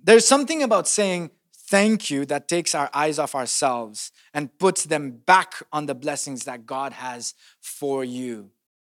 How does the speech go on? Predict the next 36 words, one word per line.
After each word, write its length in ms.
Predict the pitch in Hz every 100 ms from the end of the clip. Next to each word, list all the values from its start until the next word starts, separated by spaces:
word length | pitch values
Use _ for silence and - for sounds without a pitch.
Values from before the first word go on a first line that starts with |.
| _ _
Um, 360 | - 147 139 139
and 160 | 196 226
the 80 | 233
final 340 | 285 349 302
thing 320 | - 175 160 -
is, 580 | 156 156 143 - - - _ _ _ _ _ _
uh, 220 | 151 139
or, 240 | 151 160 156
or 40 |
the 80 | 143
final 360 | - 202 202 185
remedy 640 | 135 160 180 165 135 131 -
of 260 | 135 -
pride 440 | - 143 135 131 123
is 380 | 139 131 127 - -
a 80 | 131 -
posture 640 | - 139 - - - 123 110 _ _ _ -
of 320 | 123 117 - -
service. 800 | - - 143 131 117 110 - -
In 80 | 165
fact, 200 | 190 170
Philippians 560 | - 196 190 170 160 -
chapter 280 | 175 156 151
two, 240 | - 165
verses 340 | 151 143 151
three 200 | - 160
and 120 | 156 139
four, 220 | 147 123 - -
"Do 180 | 175 233
nothing 680 | 220 214 285 320 - 277 262 185
out 180 | 202 208
of 140 | 196
selfish 680 | - 202 202 - 196 180 -
ambition 800 | 151 151 143 165 170 - 131 120 - - -
or 180 | 156
vain 560 | 151 131 165 175 180 175